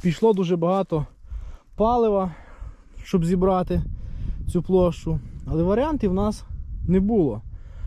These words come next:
Або збирати якісно, або втрачати. Так що, я думаю, що зробили ми все добре. Отож,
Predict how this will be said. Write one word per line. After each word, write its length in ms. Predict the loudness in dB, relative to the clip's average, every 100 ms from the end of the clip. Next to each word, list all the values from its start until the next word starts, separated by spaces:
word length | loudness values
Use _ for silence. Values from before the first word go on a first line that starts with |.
| -6
Або 220 | -2 2 4
збирати 420 | 4 4 2 0
якісно, 640 | 0 0 -4 -2 -2 -2 -6 -14 -14 -12 -12 -12 -14 -16 -16 -18 -20 -8 -2
або 240 | 2 2
втрачати. 640 | 0 -2 2 0 0 -6 -14 -18 -10 0
Так 200 | 0 0
що, 280 | 0 0 -2 -14 -20 -18 -20 -20 -20 -18 -18 -18 -18 0
я 140 | 2 4
думаю, 340 | 4 4 4
що 300 | 2 0 0 -6 -20 -20 -20 -8 -2 0
зробили 460 | 2 4 4 4 2
ми 120 | 0
все 320 | -2 -2 -2 -4 -14 -18 -20 -20 _
добре. 480 | -2 -2 -2 -6 -12 -16 _ _ -20 -18 -16 -16 -16 -16 -18 -20 -20 _ _ _ -20 -20 -20 _ 2
Отож, 560 | 2 4 4 4 -2